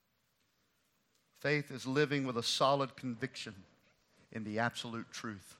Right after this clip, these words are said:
of God's word. That's what faith is. Faith is not wishful think-,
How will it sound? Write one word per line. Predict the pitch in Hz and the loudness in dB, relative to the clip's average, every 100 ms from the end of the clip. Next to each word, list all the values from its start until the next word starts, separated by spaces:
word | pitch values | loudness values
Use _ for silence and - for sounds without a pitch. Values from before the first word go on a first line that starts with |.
| _ | _
of | - - | -18 -12
God's | 90 90 - | -12 -12 -18
word. | - - _ _ _ _ _ _ _ _ _ _ _ _ _ _ - | -20 -20 _ _ _ _ _ _ _ _ _ _ _ _ _ _ -2
That's | 131 - | 0 2
what | 123 | 0
faith | - 104 98 | 0 -6 -4
is. | 101 | -6
Faith | - 147 147 | 4 4 4
is | 127 | 2
not | 143 - | 0 2
wishful | 147 - 143 | -2 -2 -6
think-, | - 117 | -6 -6